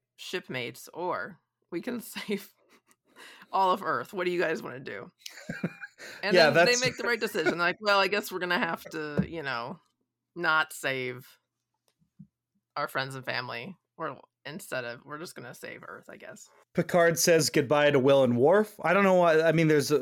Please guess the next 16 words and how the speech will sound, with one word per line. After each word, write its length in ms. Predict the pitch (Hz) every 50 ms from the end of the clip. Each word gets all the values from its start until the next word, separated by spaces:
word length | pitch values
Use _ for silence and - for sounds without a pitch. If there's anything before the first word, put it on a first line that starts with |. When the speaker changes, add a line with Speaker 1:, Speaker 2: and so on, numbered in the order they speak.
| 139 135
Speaker 2:
a 40 | 123
cou-, 180 | - - 190
a 140 | 165 151 147
couple 320 | - - 240 240 254 220 190
of 200 | 165 139 127 123
goodbye 360 | 165 170 143 165 160 160 143
Speaker 1:
Mm-hmm. 120 | 131 151
Speaker 2:
scenes 320 | 147 156 143 127 123 120 -
pretty 260 | - - - 131 -
close 240 | - 139 135 131 -
together. 580 | - 127 110 123 127 123 117 107 104 101 - _ _ _ _ _ _ _ _ _ _ _ -
Um, 300 | 131 127 127 120 120 117
but 200 | 117 127 123 -
Picard 560 | - 120 - - 143 139 139 135 135 - - - -
says, 300 | - - 135 127 120 - - - - _
like, 180 | - 127 113 104